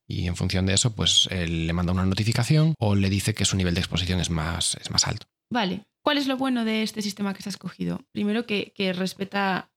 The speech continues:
Speaker 2: tu privacidad porque no se recogen ningún, ningún dato. O sea, no, de hecho, si os leéis la política,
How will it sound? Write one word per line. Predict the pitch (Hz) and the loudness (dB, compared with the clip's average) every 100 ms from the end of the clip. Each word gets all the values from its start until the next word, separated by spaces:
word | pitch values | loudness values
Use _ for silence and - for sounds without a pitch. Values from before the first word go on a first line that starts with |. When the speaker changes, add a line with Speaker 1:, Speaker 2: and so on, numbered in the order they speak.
| - | -4
Speaker 2:
tu | 196 | 0
privacidad | 202 196 190 196 220 254 - | 0 0 0 -2 -2 -4 -6
porque | 208 240 - | -4 -2 -2
no | 233 233 | 0 0
se | 240 | -2
recogen | 220 220 220 240 226 | -4 -4 -4 -2 0
ningún, | 202 196 196 190 - | 0 0 0 -2 -2
ningún | 208 214 208 | -2 2 2
dato. | 196 190 - 180 | 2 0 -4 -10
O | |
sea, | - 202 | -2 0
no, | 220 226 - | 0 -2 -4
de | |
hecho, | 226 | -2
si | 220 220 | 0 0
os | |
leéis | 208 220 | 0 0
la | 233 233 | 0 -2
política, | 220 240 254 240 262 | -2 -2 -4 -6 -6